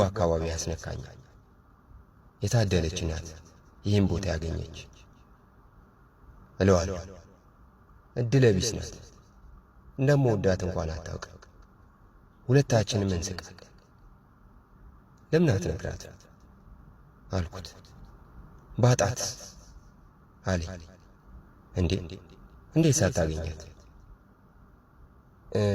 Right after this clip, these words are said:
አግኝቻታለሁ፣ ግን አላገኘኋትም።» «እንዴ? አልገባኝም።» «የሆነ ቀን ይገባሻል» ይለኝና ወሬ ይቀይራል።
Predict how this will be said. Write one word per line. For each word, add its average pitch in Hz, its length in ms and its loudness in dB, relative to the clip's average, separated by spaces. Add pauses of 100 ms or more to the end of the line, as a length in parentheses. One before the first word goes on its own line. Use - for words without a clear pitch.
(1160)
አግኝቻታለሁ፣ 92 760 0 (1120)
ግን 127 200 4
አላገኘኋትም።» 80 760 -2 (640)
«እንዴ? 80 260 -4 (720)
አልገባኝም።» 90 760 -2 (1300)
«የሆነ 127 260 4
ቀን 82 160 -2
ይገባሻል» 80 560 -6 (920)
ይለኝና 107 520 2
ወሬ 87 240 2
ይቀይራል። 80 580 -8